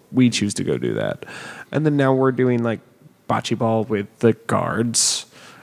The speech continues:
And then we go over and harass the Vikings. And, uh, n-, this, it looks like we're starting up a new thing where we're gonna go ahead and play around with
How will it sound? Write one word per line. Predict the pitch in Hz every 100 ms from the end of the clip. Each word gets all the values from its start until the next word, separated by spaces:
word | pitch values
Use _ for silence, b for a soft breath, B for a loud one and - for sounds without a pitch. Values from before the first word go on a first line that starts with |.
| B
And | - 110 104 92 -
then | 101 117 110
we | 113
go | 117 113
over | 113 113
and | 113
harass | 113 110 113
the | 127
Vikings. | 117 - 92 - - 92 110 117 - - B B B -
And, | - 92 101 104 - -
uh, | 113 107 98 -
n-, | 104 95 - - - - -
this, | 123 - - - - - _ - - 82 - -
it | 127 117
looks | 127 123 -
like | 127
we're | 131
starting | 127 127 127
up | 127
a | 127
new | 123 131
thing | 127 120 127 123
where | 120
we're | 117
gonna | 113 123 120 113 - -
go | 120 120
ahead | 117 120 120
and | 120 113
play | - 120 123
around | 117 117 120 113
with | 117 117 - -